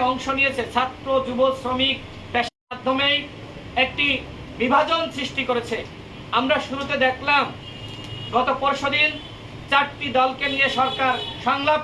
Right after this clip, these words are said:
করেছে, এরপরে গতকাল তেরোটি দলকে নিয়ে সংলাপ করেছে। পরশুদিন কেন চারটি দলকে নিয়ে সংলাপ করা হলো?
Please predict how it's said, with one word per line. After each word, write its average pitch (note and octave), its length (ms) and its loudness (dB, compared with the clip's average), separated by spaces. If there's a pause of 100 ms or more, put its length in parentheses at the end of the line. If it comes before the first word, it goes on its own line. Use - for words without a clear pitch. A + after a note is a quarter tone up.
করেছে, C#4 280 2 (640)
এরপরে C#4 400 2 (160)
গতকাল C4+ 460 4 (160)
তেরোটি C4+ 420 2 (640)
দলকে C4+ 340 2
নিয়ে C#4 220 2
সংলাপ C#4+ 400 2
করেছে। C#4+ 280 2 (1000)
পরশুদিন D4+ 520 0 (140)
কেন C4+ 160 2 (720)
চারটি C#4+ 360 2 (120)
দলকে C4 320 0
নিয়ে C#4+ 140 2 (120)
সংলাপ C4 400 2
করা F#3+ 200 2
হলো? C#4+ 180 4